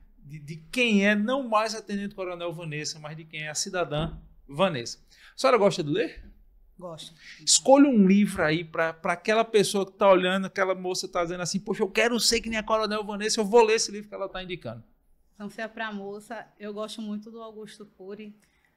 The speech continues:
Speaker 2: e ele tem um livro que eu geralmente dou pra minhas amigas, chamado Mulheres Inteligentes, Relacionamentos Saudáveis. E, e ele vai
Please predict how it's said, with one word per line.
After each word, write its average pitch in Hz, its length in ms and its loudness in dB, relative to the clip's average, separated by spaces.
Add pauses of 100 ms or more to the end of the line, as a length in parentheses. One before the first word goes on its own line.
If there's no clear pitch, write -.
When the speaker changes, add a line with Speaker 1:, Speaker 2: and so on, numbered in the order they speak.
(280)
Speaker 2:
e 208 80 -8
ele 208 160 -4
tem 226 240 -10
um 240 140 -8
livro 208 280 -10
que 220 560 -16
eu 202 80 -16
geralmente 220 480 -4
dou 202 140 -12
pra 214 160 -14
minhas 214 220 -12
amigas, 185 560 -12 (120)
chamado 190 1000 -14
Mulheres 214 420 -6
Inteligentes, 214 840 -12
Relacionamentos 202 800 -12
Saudáveis. 165 680 -14 (760)
E, 190 520 -12
e 202 220 -12
ele 202 220 -6
vai 220 580 -6